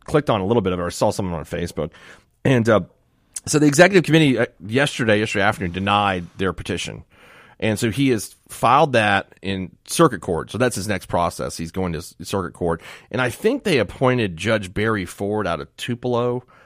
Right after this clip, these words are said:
I think that's what I heard yesterday. I haven't seen that formally anywhere, but that's what I was just, that's what I've been told. I don't know if that's true, though. And, um, and they'll hear that before the, uh, before the circuit court of Hinds County.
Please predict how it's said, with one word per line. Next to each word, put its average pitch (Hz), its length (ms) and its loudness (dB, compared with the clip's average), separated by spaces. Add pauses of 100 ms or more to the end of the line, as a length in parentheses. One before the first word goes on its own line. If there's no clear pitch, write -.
(140)
I 85 60 -14
think 139 240 -6
that's 131 120 -6
what 117 120 -2
I 87 40 -2
heard 123 300 0
yesterday. 120 220 -4
I 101 40 -4
haven't 104 140 -4
seen 117 220 -6
that 98 180 -4
formally 101 400 -2
anywhere, 82 340 -4
but 78 100 -8
that's 98 200 -2
what 78 100 -4
I 78 60 0
was 80 140 -6
just, 76 180 -14
that's - 180 -10
what 95 60 0
I've 78 120 -2
been 85 200 -6
told. - 420 -12 (340)
I - 60 -4
don't 90 100 -2
know 85 60 -2
if 85 60 -4
that's - 180 -8
true, 69 220 -6
though. - 180 -10 (400)
And, 107 320 2
um, 92 380 2 (200)
and 107 220 -2
they'll 117 160 0
hear 147 220 4
that 98 260 2
before 107 320 -2
the, 101 240 -2
uh, 90 180 2 (480)
before 110 220 0
the 104 60 -2
circuit 135 220 2
court 117 140 4
of 101 60 0
Hinds 123 180 0
County. 147 300 4